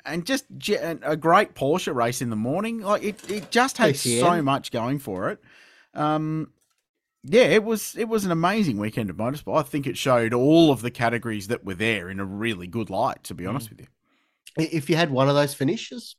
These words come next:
Speaker 2: you'd go, "Oh, that was good. That was great, great race meeting." You know, <laughs> that, but it was
Speaker 1: Mm.
Speaker 2: four. And
Speaker 1: Mm.
Speaker 2: even then, the Porsches, like,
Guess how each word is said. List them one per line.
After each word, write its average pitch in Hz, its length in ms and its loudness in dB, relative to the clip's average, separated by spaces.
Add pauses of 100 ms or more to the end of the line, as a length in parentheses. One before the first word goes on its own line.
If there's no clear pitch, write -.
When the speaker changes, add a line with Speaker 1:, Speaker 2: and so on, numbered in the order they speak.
Speaker 2:
you'd 131 160 -2
go, 110 220 4
"Oh, 117 160 4
that 123 120 2
was 101 140 -6
good. 202 340 4
That 170 120 4
was 139 120 2
great, 156 260 0 (280)
great 170 160 2
race 180 260 0
meeting." 131 320 0
You 123 100 0
know, 127 60 2
<laughs> - 20 2
that, 156 500 0 (140)
but - 100 -10
it - 60 0
was 131 120 0
Speaker 1:
Mm. 92 60 -8
Speaker 2:
four. 226 460 4 (280)
And 240 100 4
Speaker 1:
Mm. 302 60 4
Speaker 2:
even 302 140 0
then, 220 160 4
the 170 80 2
Porsches, - 560 -2
like, 170 180 0